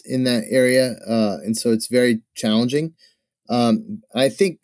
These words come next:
the place to start is by evaluating what business are you in. And so from a marketing perspective, there's an old story that talks about what is someone buying when they buy a drill.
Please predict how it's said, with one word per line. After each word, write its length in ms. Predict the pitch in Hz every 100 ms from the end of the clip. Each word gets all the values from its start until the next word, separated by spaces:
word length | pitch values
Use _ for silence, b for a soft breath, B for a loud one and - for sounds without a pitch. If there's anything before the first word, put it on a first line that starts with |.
| _ - 120
the 180 | 139 135 113
place 260 | 175 170 147
to 80 |
start 480 | - - 135 123 - _ -
is 140 | 123
by 180 | 113 123
evaluating 800 | 120 120 120 131 123 120 117 113
what 240 | 117 139 -
business 400 | 139 117 131 123
are 100 | 113
you 220 | 113 104 120
in. 280 | 110 80 - _ _ _ _ _ _ _ _ _
And 140 | 117 113
so 580 | - 135 123 120 113 -
from 160 | 131 127
a 60 |
marketing 460 | 123 135 156 143 120
perspective, 680 | 120 107 117 113 117 113 104
there's 400 | 113 117 117 110
an 80 | 110 -
old 260 | 135 117
story 640 | - - 151 139 117 98 - _ _ _ -
that 160 | 113
talks 340 | - 123 123 -
about 420 | 113 120 117 104 - - _
what 240 | 120 147 165
is 140 | 160
someone 320 | 147 139 120
buying 680 | 113 117 123 120 104 104 110 _ _ _ _ _ -
when 160 | 117
they 120 | 123
buy 500 | 110 117 117 113 110 101 -
a 80 | 113
drill. 460 | 104 123 127 113